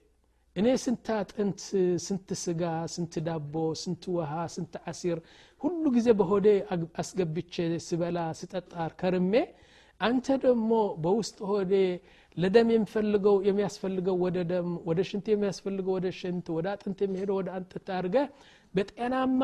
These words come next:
ሁኔታና በጣም ደስ ያለኝ ሰገራው ያስወጣህልኝና ሽንት ያስወጣህልኝ፣ በጣም ላንተ የሚገባው ምስጋና ስላልሰጠሁህ አፉ በለኝ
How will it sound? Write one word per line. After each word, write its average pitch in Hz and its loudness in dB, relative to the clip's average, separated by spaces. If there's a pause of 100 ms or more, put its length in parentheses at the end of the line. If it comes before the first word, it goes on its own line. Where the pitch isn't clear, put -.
ሁኔታና 214 0
በጣም 208 -4
ደስ 196 -4 (120)
ያለኝ 196 0
ሰገራው 180 -2
ያስወጣህልኝና 165 -4
ሽንት 165 -6
ያስወጣህልኝ፣ 170 -2 (500)
በጣም 285 0
ላንተ 226 0
የሚገባው 196 2
ምስጋና 190 -2
ስላልሰጠሁህ 185 -2 (1080)
አፉ 160 -6
በለኝ 131 -6